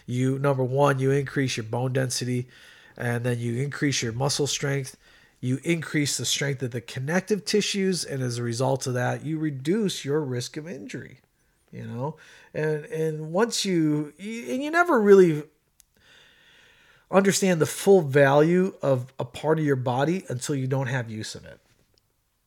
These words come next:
I, I think that's what's interesting about people. We take ev-, what we have for granted until we don't have access to it, and then we realize, "Oh, shit,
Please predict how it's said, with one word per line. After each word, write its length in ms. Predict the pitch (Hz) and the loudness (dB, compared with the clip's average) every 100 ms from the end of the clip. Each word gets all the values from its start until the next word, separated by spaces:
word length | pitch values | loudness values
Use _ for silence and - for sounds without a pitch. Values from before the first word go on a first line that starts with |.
| _ _ _ _ _ - | _ _ _ _ _ -8
I, 360 | 131 135 135 | -6 -6 -6
I 40 | 139 | -8
think 220 | 131 156 | -6 -4
that's 280 | 151 139 - | 0 -2 -2
what's 240 | 123 - | -8 -6
interesting 440 | 131 120 117 - 117 | -6 -6 -8 -8 -10
about 320 | 110 107 - | -8 -10 -10
people. 300 | 123 117 - | -12 -10 -12
We 140 | 104 117 | -14 -12
take 360 | - 135 127 _ _ _ - | -6 -6 -8 _ _ _ -8
ev-, 160 | 143 | -6
what 180 | 147 147 | -4 -4
we 120 | 131 | -2
have 220 | 127 131 | -2 -2
for 100 | 127 | -4
granted 520 | 117 123 131 131 113 107 | -8 -6 -4 -4 -6 -8
until 280 | 107 - | -12 -12
we 80 | 117 | -10
don't 260 | 110 120 127 | -10 -10 -8
have 240 | 123 110 | -10 -10
access 360 | 110 113 - 135 | -12 -10 -10 -10
to 180 | - 160 | -6 -6
it, 120 | 156 - - - | -6 -10 -20 -16
and 200 | - 117 | -12 -2
then 140 | 170 226 | 2 2
we 100 | 151 | 2
realize, 480 | 127 120 113 107 - | 2 0 -2 -8 -10
"Oh, 140 | 143 117 | -12 -12
shit, 500 | - - 139 123 | -12 -8 -8 -10